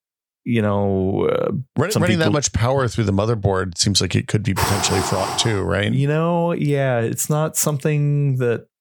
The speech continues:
Speaker 1: I would feel excited about right now, unless it's, you know, proven to be okay. So I'm not, you know, like, chomping at the bit to get it. And I, I, you know, but I see, th-, I see the benefit there, and, you know, it would be nice if it becomes a thing.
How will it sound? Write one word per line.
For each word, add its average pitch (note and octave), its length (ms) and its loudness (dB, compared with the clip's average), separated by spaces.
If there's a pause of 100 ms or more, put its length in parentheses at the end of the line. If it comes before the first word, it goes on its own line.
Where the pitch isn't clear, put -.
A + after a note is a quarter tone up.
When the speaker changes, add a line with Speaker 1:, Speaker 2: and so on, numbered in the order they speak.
Speaker 1:
I G#2 80 0
would G#2+ 160 0
feel A2 220 -2
excited C#3 460 -2
about E3 220 0
right E3 160 0
now, E3 260 2
unless B2 260 2
it's, - 260 -2
you B2 140 0
know, G#2+ 140 0 (260)
proven A2 440 2
to A2+ 100 -2
be A2 200 2
okay. B2 480 0
So G#2+ 460 2
I'm A2 260 0
not, A2 320 0 (100)
you A2+ 160 0
know, G#2 260 -2 (560)
like, G#2 140 -2
chomping A2 340 0
at G#2+ 100 -2
the A2 60 -2
bit A2 280 0 (260)
to G#2+ 60 -2
get C3 360 0
it. A2+ 340 0
And G#2+ 100 0
I, G2 140 0 (260)
I, - 120 -4
you A#2 180 0
know, F#2+ 200 0 (140)
but E3 120 0
I D#3 60 2
see, E3 200 0
th-, A#2+ 180 -6
I A#2+ 100 0
see D3+ 180 2
the G#2+ 100 0
benefit G2+ 420 0
there, G#2 240 0
and, G#2 300 0
you A#2 100 0
know, G2 200 0
it G#2 140 0
would G2+ 200 0
be G2+ 100 0
nice G2 320 0
if G2+ 160 -2
it F#2 100 -2 (220)
becomes F3+ 320 0
a B2 60 2
thing. A2 380 0